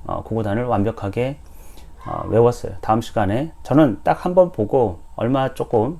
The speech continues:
봐주면 될 줄 알았는데 상태는 그게 아니었어요. 몇 년치 과정을 지금 못하고 있었기 때문에 하여튼 구구단을 즐겁게 하고 아이는 좀 자신감이 붙었어요. 즐거워하더라고요. 다음 시간에 딱 봤을 때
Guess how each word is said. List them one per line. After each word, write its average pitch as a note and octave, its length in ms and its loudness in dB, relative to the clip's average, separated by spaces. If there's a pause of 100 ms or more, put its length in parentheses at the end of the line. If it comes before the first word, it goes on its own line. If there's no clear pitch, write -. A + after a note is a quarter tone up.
봐주면 A#2 460 -2
될 G#2 160 -2
줄 C3 100 4
알았는데 A2 420 0
상태는 D3 540 0
그게 A2+ 200 -2
아니었어요. G2 360 -4
몇 A#2 160 4
년치 D#3+ 460 2
과정을 G#2 500 -2
지금 A2+ 320 -6
못하고 A2+ 360 -6
있었기 - 280 -14
때문에 E2 480 -8 (600)
하여튼 D#3+ 180 -2
구구단을 D3+ 420 2
즐겁게 B2+ 400 -2
하고 B2 320 2
아이는 A2+ 360 0
좀 D3 180 -2
자신감이 G#2+ 540 -2
붙었어요. - 460 -10
즐거워하더라고요. A2 760 -2
다음 A#2 240 4
시간에 C#3+ 320 -2
딱 - 160 -8
봤을 G2 360 -4
때 A2 220 -4